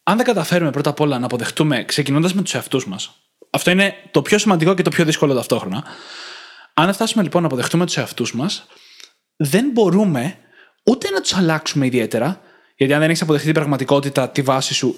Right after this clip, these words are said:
δεν μπορείς να αλλάξεις κιόλας κάτι σε αυτή. Αλλά εκτός από την αλλαγή, είναι πάρα πολύ σημαντική και για την ίδια την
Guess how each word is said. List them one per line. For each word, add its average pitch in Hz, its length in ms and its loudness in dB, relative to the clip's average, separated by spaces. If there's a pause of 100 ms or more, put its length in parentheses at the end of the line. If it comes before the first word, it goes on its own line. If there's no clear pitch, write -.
δεν 143 120 0
μπορείς 147 180 4
να 160 60 2
αλλάξεις 139 580 -2 (300)
κιόλας 113 440 -2 (340)
κάτι - 300 0
σε - 100 -8
αυτή. 117 380 -4 (960)
Αλλά 170 200 2
εκτός 196 260 -2
από 277 160 0
την 190 140 0
αλλαγή, 135 460 0
είναι 202 140 0
πάρα 202 240 -2
πολύ 180 180 -2
σημαντική 156 580 0
και 151 160 -10
για 185 140 -2
την 180 140 -2
ίδια 196 240 0
την 190 300 -2